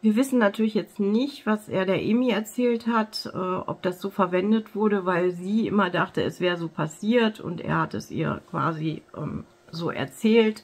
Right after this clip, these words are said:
Das wissen wir nicht, warum das jetzt so verwendet wurde. Aber, äh,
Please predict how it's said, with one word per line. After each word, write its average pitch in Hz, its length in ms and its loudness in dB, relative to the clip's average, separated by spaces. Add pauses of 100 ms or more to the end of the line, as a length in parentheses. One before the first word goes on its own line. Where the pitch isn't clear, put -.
(300)
Das 170 200 -8
wissen 165 300 -8
wir 156 80 0
nicht, 208 300 0
warum 170 300 -4
das 180 200 -4
jetzt - 240 -14
so 170 220 -8
verwendet 170 640 -4
wurde. 170 400 -4 (180)
Aber, 214 1120 4
äh, - 100 -20